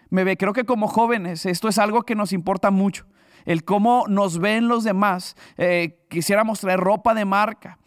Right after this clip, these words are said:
eh, antes muerta que sencilla, dicen por ahí, ah, estar maquillada, eh, tener el mejor peinado, te-, a-, hacer tantas cosas porque me importa.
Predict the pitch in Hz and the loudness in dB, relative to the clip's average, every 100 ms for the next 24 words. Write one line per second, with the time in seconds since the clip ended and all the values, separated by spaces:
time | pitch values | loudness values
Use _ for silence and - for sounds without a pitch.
0 | _ - 156 170 180 180 208 185 185 220 | _ -6 -2 2 0 0 0 2 2 2
1 | 233 220 196 170 165 196 208 180 170 170 | -2 -4 -2 -2 0 0 2 2 0 0
2 | 202 190 170 170 202 190 - - - 165 | 0 2 2 2 0 -4 -8 -4 0 2
3 | 170 165 - 196 214 226 220 175 185 208 | 2 0 0 0 2 0 -2 0 2 2
4 | 226 220 180 165 - 175 196 233 233 190 | 4 2 2 0 -2 -2 0 0 0 0
5 | 208 - 196 190 196 220 220 202 196 185 | -2 0 -2 2 2 2 2 0 0 0
6 | 185 190 262 269 262 247 240 - 220 214 | 0 0 -2 0 -2 0 -2 -2 -2 -2
7 | 233 - 202 185 196 190 185 165 226 247 | -2 -2 -2 -2 -2 0 0 2 0 0
8 | - - | -4 -12